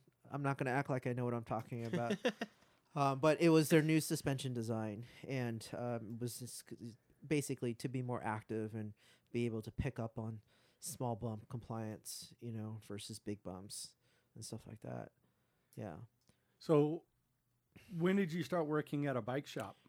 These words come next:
Speaker 1: Nineteen ninety-eight, I was at Biola University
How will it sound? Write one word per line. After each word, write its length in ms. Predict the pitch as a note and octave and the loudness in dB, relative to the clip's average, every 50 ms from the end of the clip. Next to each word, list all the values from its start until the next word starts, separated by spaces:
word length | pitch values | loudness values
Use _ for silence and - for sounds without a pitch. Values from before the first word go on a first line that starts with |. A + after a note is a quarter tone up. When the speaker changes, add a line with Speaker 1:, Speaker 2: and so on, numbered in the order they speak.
| _ - | _ -6
Speaker 1:
Nineteen 360 | C3+ C#3 D3 C#3 - F3 E3+ | -2 -2 -2 -2 -2 0 0
ninety-eight, 760 | E3 D#3 D3 D3 C#3 C#3 C3+ C3+ C#3 C#3+ - - - - - - - | 0 2 2 2 2 4 4 6 4 2 0 -4 -12 -14 -12 -8 -4
I 440 | C#3 C#3 C3+ C3+ B2+ C3 B2+ B2+ B2+ | 0 0 2 2 2 2 2 0 0
was 400 | A#2 B2 B2+ B2+ B2 B2 A#2 - | 0 0 2 2 2 0 0 -2
at 260 | A2+ A#2+ A#2 - A#2 | -2 -2 -4 -4 -2
Biola 600 | A#2 C3 C3 C3 C3 C3+ C3+ C3+ B2+ A#2 A#2+ A#2+ - - | 0 0 2 4 4 4 4 4 4 2 2 0 -4 -6
University 720 | C3 B2 A#2+ A#2+ A#2 A#2+ B2 - - - A#2+ A#2 B2 F3+ | -6 -4 -2 0 0 0 -2 -2 -4 -4 -4 -2 -4 -4